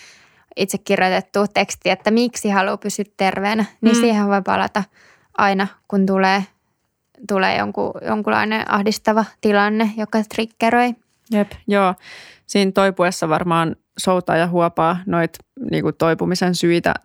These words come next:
Speaker 2: tai motivaatiotekijöitä aika paljon, että miksi tästä nyt pitäisi muka toipua.
Speaker 1: Mm.
Speaker 2: Sit muistaa, että ai niin, että oli se syy X tai Y tai että tää keho ei enää kestä tätä tai että minä en enää jaksa tätä. Niin musta on ihan hyvä kirjoittaa oikeasti ylös.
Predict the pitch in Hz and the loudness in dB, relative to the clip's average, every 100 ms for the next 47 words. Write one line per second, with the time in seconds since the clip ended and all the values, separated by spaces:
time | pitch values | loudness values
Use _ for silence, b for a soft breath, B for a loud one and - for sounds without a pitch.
0 | _ - 160 156 170 - 175 180 - 180 | _ 0 0 0 -2 -2 0 -2 0 -2
1 | 180 180 175 185 180 196 180 175 180 180 | -2 -2 0 0 0 -2 -2 -4 -2 -2
2 | 185 180 175 185 185 185 - - 165 - | 0 0 0 -2 -2 -2 -4 -6 -4 -4
3 | 165 - - 180 - - - 202 208 196 | -6 -6 -6 -4 -6 -6 -2 0 0 0
4 | 185 185 214 196 185 185 - 180 180 175 | 0 0 0 2 0 -2 -2 0 0 0
5 | - - 92 - 240 240 226 226 226 - | -2 -2 -2 0 2 4 4 2 2 -2
6 | b b b b b 196 185 180 175 - | b b b b b -4 0 0 0 -2
7 | - 180 185 180 - 185 175 185 - - | 0 0 0 0 2 2 2 0 -4 0
8 | 185 175 175 170 175 185 180 - 170 180 | 2 2 2 2 0 0 -2 0 0 0
9 | 180 175 180 180 165 165 165 175 - - | 0 0 2 2 2 0 -2 -6 -6 -4
10 | - - - - - - - - - - | -2 -2 0 0 0 -2 -2 -2 -2 0
11 | 233 - 202 - 180 180 b b b b | -2 -2 -4 -2 -2 -4 b b b b
12 | b - 202 - 247 262 214 185 185 175 | b -2 0 2 0 0 2 2 2 2
13 | 180 180 185 - 180 - - - 202 196 | 0 0 0 -2 -4 -4 -2 -2 -4 -6
14 | - 90 - 202 - | -2 0 0 -2 -10